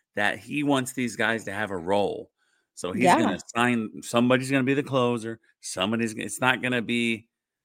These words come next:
Speaker 1: anything by committee. So I don't know. I, I think Ryan Pressly, he's been the closer for a while, but this guy's a stud. This guy's a big
Speaker 2: He's
Speaker 1: time
Speaker 2: so
Speaker 1: stud.
Speaker 2: good, man.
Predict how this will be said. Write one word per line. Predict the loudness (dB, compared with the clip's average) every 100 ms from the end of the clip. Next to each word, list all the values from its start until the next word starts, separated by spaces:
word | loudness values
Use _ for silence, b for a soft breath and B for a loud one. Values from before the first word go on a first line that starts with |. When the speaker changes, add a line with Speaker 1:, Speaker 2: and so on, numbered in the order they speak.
| _ _
Speaker 1:
anything | -2 0 0 0 2
by | 4 2
committee. | 0 2 4 2 -2
So | 0 0 0 -8 _ _ _ _ _ _ _ _ _
I | 2 4
don't | 4
know. | 4
I, | 4 6 6
I | 4
think | 2 0 0 -6
Ryan | -2 2 2 2
Pressly, | 4 4 4 -2 -2
he's | -4 -2
been | 0 0
the |
closer | 2 2 2 0 -4
for | 0
a | 2
while, | 4 4 4 2 0
but | -2 -4 -6 _
this | -8 -6
guy's | 0 2 2
a | -2
stud. | 2 4 4 0 -4 _ _ _ _ _ _
This | -8
guy's | -4 -2
a | 0
big | 0 0
Speaker 2:
He's | 2
Speaker 1:
time | 4
Speaker 2:
so | 4 4 6 6
Speaker 1:
stud. | 8
Speaker 2:
good, | 8 8 6
man. | 6 4 4